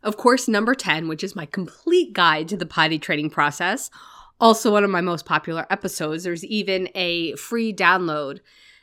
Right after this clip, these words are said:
that you can request that gives you a P D F that you can print out and have. Um, there's also episode thirty-nine, which is the most common potty accidents. Sometimes it's just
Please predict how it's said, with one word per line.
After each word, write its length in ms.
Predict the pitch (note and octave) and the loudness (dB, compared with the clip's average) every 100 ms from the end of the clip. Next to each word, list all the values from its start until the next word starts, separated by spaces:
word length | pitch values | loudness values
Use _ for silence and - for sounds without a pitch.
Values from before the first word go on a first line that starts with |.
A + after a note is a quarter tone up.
| _ | _
that 260 | G3 F#3 F#3 | 2 2 0
you 100 | G3+ | -6
can 180 | - | -4
request 760 | F#3 F3+ - C#3+ F3 - - - _ _ - | -4 -4 -2 -2 -2 -8 -14 -16 _ _ 2
that 280 | F3 D#3+ - _ _ - | 4 2 -4 _ _ -8
gives 280 | - G3 F#3 | -2 0 0
you 120 | F#3 | 0
a 60 | F3 | 0
P 200 | - A3 | 0 0
D 140 | G3 | 2
F 120 | F#3 | 2
that 80 | F3 | 0
you 100 | D#3+ | -6
can 160 | E3+ F3 | -4 -6
print 260 | - G3 | 0 2
out 180 | E3 D#3+ | 2 0
and 140 | E3+ F3 | -4 -2
have. 500 | F3 C#3+ - C4+ - _ _ _ _ _ | 2 2 -2 -10 -14 _ _ _ _ _
Um, 520 | G3 F#3 F3+ F3 E3+ F3 - - | -2 0 -2 -4 -8 -12 -14 -4
there's 220 | G3+ F#3+ | -2 0
also 360 | - C4 C4+ C4+ | 2 2 2 0
episode 580 | A#3 A3+ - G3 F#3 | 0 -2 -2 -2 -2
thirty-nine, 760 | F#3 F3+ F#3+ F#3+ E3 D#3+ E3+ A#3+ D4 | -2 -2 -2 0 2 2 2 2 2
which 200 | A#3 G3+ | 0 0
is 260 | G#3 F#3 F#3+ | 2 0 0
the 100 | F#3+ | 0
most 360 | G3+ G#3+ G#3 - | 2 0 -2 -8
common 760 | - - F#3+ F3 F3+ G3+ A3 - | -10 0 4 4 2 0 -2 -6
potty 340 | - F3 E3 F3 | -2 0 2 2
accidents. 680 | G#3 - A#3+ C4 C4+ C4+ - - - - | 0 0 -2 2 2 0 -6 -18 -20 -16
Sometimes 760 | - F#3+ E3+ G#3 F#3+ F#3+ F3+ - | -4 -2 2 4 4 4 0 -2
it's 220 | G3 F#3+ | -2 -2
just 360 | F#3 F3 - | -2 -2 -4